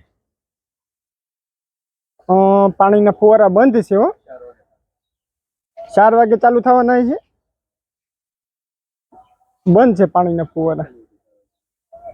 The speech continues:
ત્યાં પાણીના ફુવારા અને લાઇટિંગ ને એવું બધું હોય, પણ મને લાગે આ સાંજે ચાલુ કરતા હોય, કે દિવસનું તો બંધ જ હોય એવું લાગે છે. કે દિવસનું ચાલુ હોય તો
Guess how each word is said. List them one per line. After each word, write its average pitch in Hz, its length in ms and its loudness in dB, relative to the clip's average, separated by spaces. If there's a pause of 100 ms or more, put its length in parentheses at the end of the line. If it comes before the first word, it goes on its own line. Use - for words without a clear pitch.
(760)
ત્યાં 196 260 0
પાણીના 226 360 4
ફુવારા 226 560 2
અને 208 240 0
લાઇટિંગ 202 540 2
ને 214 60 -2
એવું 214 200 0
બધું 202 360 0
હોય, 185 340 0
પણ 190 220 -4
મને 214 100 0 (100)
લાગે 208 180 0
આ 208 380 2 (680)
સાંજે 226 360 2
ચાલુ 208 300 2
કરતા 220 280 -2
હોય, 180 140 2
કે 185 100 0 (120)
દિવસનું 214 460 0
તો 202 120 -2 (540)
બંધ 214 340 2
જ - 20 -4
હોય 185 180 0
એવું 180 120 0
લાગે 202 340 0
છે. 175 80 -10 (1160)
કે 190 160 2
દિવસનું 233 420 2
ચાલુ 240 260 2
હોય 240 200 4
તો 220 160 0